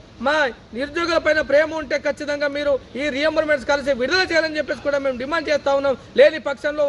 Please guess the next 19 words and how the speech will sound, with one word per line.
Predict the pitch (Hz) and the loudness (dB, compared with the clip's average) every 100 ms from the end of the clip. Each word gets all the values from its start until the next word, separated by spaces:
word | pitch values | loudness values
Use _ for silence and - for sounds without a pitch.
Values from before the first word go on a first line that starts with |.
| 254 | 2
రాబోయేటువంటి | 277 302 302 - 285 277 | 0 2 2 2 -2 0
ఎలక్షన్లలో | 302 311 330 320 320 311 - - 294 | 0 -2 -4 -2 0 0 -2 -2 -2
ఖచ్చితంగా | 285 302 294 285 269 | -2 -2 -2 -2 0
కాంగ్రెస్ | 285 294 269 285 | 0 -2 -2 -2
పార్టీకి | 269 277 294 254 - - 247 | -2 -2 -2 -4 -4 4 6
ఏదైతే | 320 311 277 285 | 6 4 0 -2
ఆనాడు | 311 302 294 - - | -2 -2 -4 -6 -10
టీఆర్ఎస్ | 269 311 311 - | -2 0 0 -2
ప్రభుత్వానికి | 302 311 294 294 247 | -4 -2 -4 -4 -6
బుద్ధి | 302 359 | -2 -2
చెప్పినామో | 339 339 339 320 - - 220 | -2 -4 0 -2 -2 -8 -4
ఈసారి | 311 302 285 294 302 | -2 -2 0 0 0
కూడా | 294 285 269 | -2 0 0
కాంగ్రెస్కి | 285 285 - 220 | 0 -2 -4 -6
బుద్ధి | 247 339 | -2 0
చెప్తామని | 339 349 320 311 302 | 0 0 0 0 -2
చెప్పేసి | 294 285 285 | -4 -4 -2
కూడా | 277 254 - | 0 -2 -6
ఈ | 254 | -8